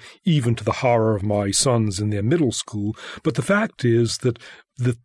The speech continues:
this young people's version is much more user-friendly. It is shorter than my adult version. My wife complains that I give thirty-seven examples when two would suffice,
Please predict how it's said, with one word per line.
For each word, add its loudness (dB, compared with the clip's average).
this 0
young 2
people's 0
version 2
is 0
much 2
more 4
user-friendly. 2
It 0
is 2
shorter 2
than 2
my 4
adult 2
version. 0
My 0
wife 2
complains 2
that 0
I 2
give 0
thirty-seven 0
examples 0
when -2
two 0
would 0
suffice, -2